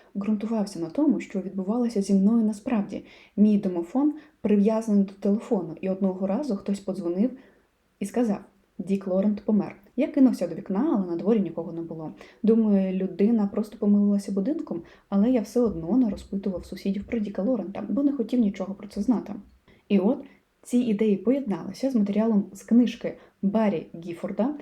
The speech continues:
«Нічні люди». Е, я зателефонував Баррі, а тоді вилетів до Берклі та зустрівся з ним. Йому не сподобався мій задум, він виклав мені своє бачення,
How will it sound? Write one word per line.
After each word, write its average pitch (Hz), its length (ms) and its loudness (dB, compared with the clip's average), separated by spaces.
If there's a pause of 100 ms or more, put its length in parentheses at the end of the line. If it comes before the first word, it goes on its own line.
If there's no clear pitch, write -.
(120)
«Нічні 202 380 2
люди». - 180 -6 (440)
Е, 190 100 -2
я 262 120 0
зателефонував 220 680 -2
Баррі, 247 320 0
а - 40 -8
тоді 202 340 0
вилетів 190 500 -2
до 156 340 -4
Берклі 202 460 0
та 254 140 -2
зустрівся - 460 -8
з - 80 -20
ним. - 140 -12 (140)
Йому 240 240 8
не 269 140 6
сподобався 214 500 0
мій 170 160 -10
задум, 220 460 4
він 202 220 6 (100)
виклав 190 500 0
мені 196 200 6
своє 262 320 -4
бачення, 208 480 2